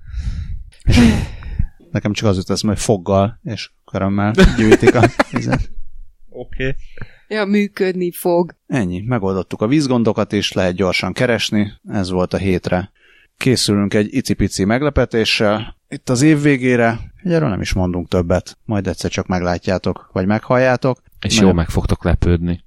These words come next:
Speaker 1: Hát igen.
Speaker 2: Igen.
Speaker 1: Igen.
Speaker 2: Nem kér-, nem kérdezem,
Speaker 1: Na,
Speaker 2: állítom.
Speaker 1: mi is meglepődtünk, amikor megtudtuk, hogy mire készülünk. <laughs>
Speaker 2: Megtudtuk?
Speaker 3: Tudtuk, csak nem sejtettük.
Speaker 2: <laughs>
Speaker 1: Nagyon szépen köszönjük a,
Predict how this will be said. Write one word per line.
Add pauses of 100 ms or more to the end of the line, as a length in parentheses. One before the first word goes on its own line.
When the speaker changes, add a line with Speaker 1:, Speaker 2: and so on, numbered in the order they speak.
Speaker 1:
Hát (160)
igen.
Speaker 2:
Igen. (100)
Speaker 1:
Igen. (320)
Speaker 2:
Nem
kér-, (140)
nem
kérdezem,
Speaker 1:
Na,
Speaker 2:
állítom.
Speaker 1:
mi
is
meglepődtünk,
amikor
megtudtuk,
hogy
mire
készülünk.
<laughs> (840)
Speaker 2:
Megtudtuk? (1000)
Speaker 3:
Tudtuk,
csak
nem
sejtettük. (380)
Speaker 2:
<laughs>
Speaker 1:
Nagyon
szépen
köszönjük
a,